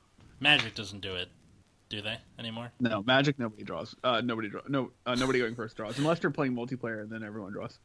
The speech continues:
Speaker 1: <laughs>
Speaker 2: Uh, no, there's another game that
Speaker 1: Magic,
Speaker 2: I was
Speaker 1: nobody
Speaker 2: like
Speaker 1: draws ever, forever. Everyone's stuck with the hand they start with.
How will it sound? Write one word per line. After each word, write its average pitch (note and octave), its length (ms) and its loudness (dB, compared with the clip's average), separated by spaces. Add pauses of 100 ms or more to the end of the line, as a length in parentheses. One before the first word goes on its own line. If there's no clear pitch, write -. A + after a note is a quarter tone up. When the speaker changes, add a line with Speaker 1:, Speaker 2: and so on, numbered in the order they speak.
(160)
Speaker 1:
<laughs> - 360 4
Speaker 2:
Uh, F3 160 10
no, D#3+ 160 10
there's G3+ 160 8
another C#4+ 400 6
game F3 420 2
that B2 100 -8
Speaker 1:
Magic, F3 340 10
Speaker 2:
I - 20 4
was - 40 4
Speaker 1:
nobody F3 300 10
Speaker 2:
like F3 80 8
Speaker 1:
draws D3 380 10
ever, A2+ 540 6
forever. B2 440 4
Everyone's D3 480 8
stuck D3+ 240 8
with D3 140 2
the - 60 6
hand C#3 360 4
they C#3 60 -2
start - 360 -4
with. - 380 -8